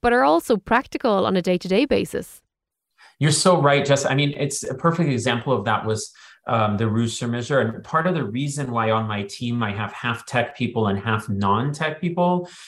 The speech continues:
Speaker 2: is the half non-tech people tend to be much more in tune with what you just said, um, around industrial design and ensuring that people will actually use. An example of Rouge sur Mesure is that the device, I always wanted it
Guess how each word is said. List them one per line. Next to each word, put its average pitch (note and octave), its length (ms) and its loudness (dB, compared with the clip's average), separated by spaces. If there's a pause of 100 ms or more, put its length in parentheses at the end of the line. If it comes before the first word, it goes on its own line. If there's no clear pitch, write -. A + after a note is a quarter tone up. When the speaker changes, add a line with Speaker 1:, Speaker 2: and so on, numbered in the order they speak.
(140)
Speaker 2:
is B2+ 200 -2
the A#2+ 140 -2
half D3 380 -4
non-tech C#3 800 -2
people E3+ 500 4 (220)
tend D3+ 360 0
to B2 120 -2
be B2 240 0
much C3+ 400 2
more B2+ 260 -2
in A2+ 160 -2
tune A#2+ 380 -2
with G#2 180 -4
what A2+ 140 -2
you G#2 100 -4
just G#2+ 280 -6
said, G2 340 -4 (300)
um, A2 280 0
around A2+ 380 0
industrial G#2 540 -4
design C3 840 2
and G2 200 -2 (240)
ensuring B2 640 0
that G#2+ 260 -2
people A#2 300 -8
will A2 80 -2
actually G#2 380 -4
use. C#3 240 0
An B2+ 180 -4
example C#3+ 480 -2
of A#2+ 120 -2
Rouge B2+ 220 -4
sur B2 140 -6
Mesure C#3+ 260 -2
is B2+ 140 -2
that A2+ 240 0 (240)
the C#3 80 0
device, C#3 560 0
I C3 140 -6
always D#3+ 380 0
wanted C3 300 -4
it B2+ 80 -2